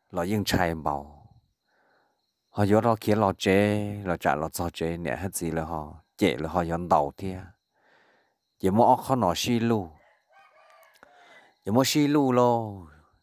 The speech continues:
chè rong gò lì khó, à, lọ chè, nè hết gì là chè lớn đầu, chè rong gò lì họ. Họ chạy cha lì khó, đa hệ lợ. Chè cú tao hai cho tụi nè lùa hai thia. Ô,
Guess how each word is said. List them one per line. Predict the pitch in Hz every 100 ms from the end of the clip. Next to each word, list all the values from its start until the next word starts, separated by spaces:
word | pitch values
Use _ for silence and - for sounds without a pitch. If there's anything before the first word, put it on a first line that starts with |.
| _
chè | 85
rong | 78 90
gò | 85
lì | 82 87 80
khó, | 85 80 85 85 82 90 - _ _
à, | 90
lọ | 92 85 76
chè, | - 85 85 80
nè | 87
hết | 92 101
gì | - 80
là | 82 78
chè | 95 62
lớn | 78 87
đầu, | 85 76 65 67 _ _
chè | - 76
rong | 85
gò | 80
lì | 76
họ. | 73 76 73 _ _ _ _ _ _
Họ | - 85
chạy | 85 95 85
cha | - 95
lì | 87
khó, | 80 - 78 80 78 76
đa | - 101
hệ | 95 90 67
lợ. | 71 - _ _ _ _ _ _ _ _ _ _ _ _ _ _
Chè | -
cú | -
tao | 101 104
hai | 98 87
cho | 95 90 85 82 82 80 - -
tụi | 90
nè | 85
lùa | 76 82
hai | 76 76
thia. | 80 73 73 - _ _ _ _ _ _ _ _ _ _ _ _ _ _ _ _ _ _ _ _ _ _
Ô, | 120 127 127 123